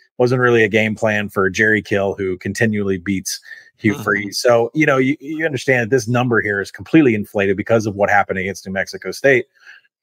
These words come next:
Speaker 1: So I expect Hugh Freeze to have them completely prepared. I expect them to keep score with Alabama in the first half.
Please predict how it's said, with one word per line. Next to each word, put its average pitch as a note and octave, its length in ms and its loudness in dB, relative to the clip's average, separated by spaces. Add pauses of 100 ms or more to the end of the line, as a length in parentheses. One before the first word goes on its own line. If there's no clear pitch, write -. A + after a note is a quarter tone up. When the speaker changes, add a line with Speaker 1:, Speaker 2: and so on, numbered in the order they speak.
(320)
Speaker 1:
So - 140 4
I E3+ 80 6
expect F#3 340 0
Hugh F#3 120 4
Freeze E3+ 280 0
to C#3+ 80 0
have C#3 200 2
them C3 140 2
completely C3 400 0
prepared. C3 520 0 (140)
I A2+ 200 0
expect A#2+ 400 -2
them B2 280 0
to A#2+ 580 2 (180)
keep B2 220 -4
score B2 420 0
with A2+ 140 -2
Alabama A#2 480 2
in G#2+ 60 -6
the G#2 80 -6
first - 280 -4
half. C3 400 2